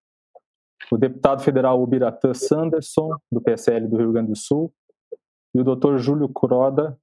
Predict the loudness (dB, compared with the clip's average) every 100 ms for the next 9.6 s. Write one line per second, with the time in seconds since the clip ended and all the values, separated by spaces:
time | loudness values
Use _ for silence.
0 | _ -4 -2 -2 0 0 0 0 0 -2
1 | -2 -4 -2 0 0 -4 -12 _ _ _
2 | _ -4 -2 0 0 2 0 0 0 0
3 | 0 0 0 0 -2 -2 -2 0 -4 -2
4 | -2 0 0 0 0 0 0 0 -6 _
5 | _ _ _ -2 0 2 2 2 2 2
6 | 0 2 0 0 0 2 2 0 0 -2
7 | 0 0 2 0 0 -2 -2 0 0 -2
8 | 0 0 2 0 0 -2 -2 0 0 0
9 | 0 2 0 -2 -6